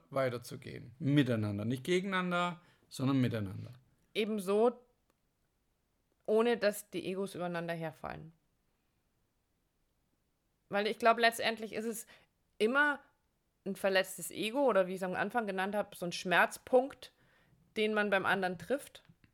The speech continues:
Speaker 2: und die wir halt einfach an dem Moment beide getroffen haben, wo keiner mehr in der Lage war, klar zu sehen, also wirklich klar
Speaker 1: Mhm.
Speaker 2: diesen, diesen Beobachtungsposten einzunehmen und von außen drauf zu gucken und sich immer wieder jener drum bemüht hat,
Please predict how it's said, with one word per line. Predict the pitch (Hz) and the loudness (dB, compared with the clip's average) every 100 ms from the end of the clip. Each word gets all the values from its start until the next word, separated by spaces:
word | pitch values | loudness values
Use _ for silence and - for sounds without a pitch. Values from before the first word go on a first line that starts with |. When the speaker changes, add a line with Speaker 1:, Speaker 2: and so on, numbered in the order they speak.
| _ | _
Speaker 2:
und | 208 - _ | -6 -6 _
die | 214 190 | -8 4
wir | 214 226 | 6 8
halt | 220 | 6
einfach | 202 202 208 | 4 0 -2
an | 208 | -2
dem | 208 | 0
Moment | 208 202 202 185 | 0 0 -2 6
beide | 214 294 285 | 8 8 4
getroffen | 185 - 180 180 190 | 0 0 -2 -2 -2
haben, | 180 190 240 - - - | 0 0 -2 -12 -20 -8
wo | 202 | -8
keiner | 196 208 240 | 2 4 6
mehr | 233 220 | 4 2
in | |
der | 202 | 0
Lage | 185 185 208 220 | 4 4 4 2
war, | 196 | 0
klar | - 208 202 | 4 6 6
zu | - | 4
sehen, | 185 180 190 302 - _ | -4 -2 0 -2 -10 _
also | - 190 | -4 0
wirklich | 185 220 233 | 2 2 0
klar | - 196 196 | 4 6 6
Speaker 1:
Mhm. | |
Speaker 2:
diesen, | 139 - 123 | 6 2 0
diesen | 123 175 | 0 -4
Beobachtungsposten | 165 220 233 - 220 208 - _ _ 233 220 - 233 233 - | 2 6 8 6 2 -6 -10 _ _ 2 2 2 2 2 -2
einzunehmen | 147 196 226 233 214 202 | 0 0 0 -4 -2 -2
und | |
von | 208 196 | -2 2
außen | 180 220 214 | 2 2 0
drauf | 185 214 - | 6 6 4
zu | 190 | -8
gucken | - 190 220 - - - - - _ | -8 -6 -8 -8 -20 -20 -20 -20 _
und | - | -4
sich | 202 208 | -2 -2
immer | 196 208 | 0 0
wieder | 202 | 0
jener | 196 190 185 | -2 -2 -2
drum | 180 175 | -4 -8
bemüht | 170 196 269 233 | -6 -4 -4 0
hat, | 214 | -2